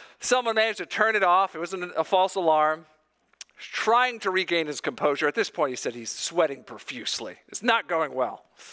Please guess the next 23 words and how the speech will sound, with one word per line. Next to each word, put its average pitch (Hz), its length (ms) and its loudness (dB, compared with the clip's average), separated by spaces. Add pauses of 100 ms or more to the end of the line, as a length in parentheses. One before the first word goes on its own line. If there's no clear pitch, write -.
(880)
He's 170 200 -4
forcing 269 500 2
himself 214 420 0
back 220 280 2
on 214 160 2
track, 180 400 0
and 151 80 -6
wouldn't 175 180 -4
you 156 80 -2
know, 135 380 2 (140)
the 113 60 -12
fire 131 340 2
alarm 117 280 -4
goes 113 220 -12
off 104 240 -10
again. - 320 -14 (1900)
Well, 185 440 2
that 214 320 2
pattern 170 680 0
repeated 165 520 0
itself 110 640 -4 (100)
a 139 80 2
total 165 480 0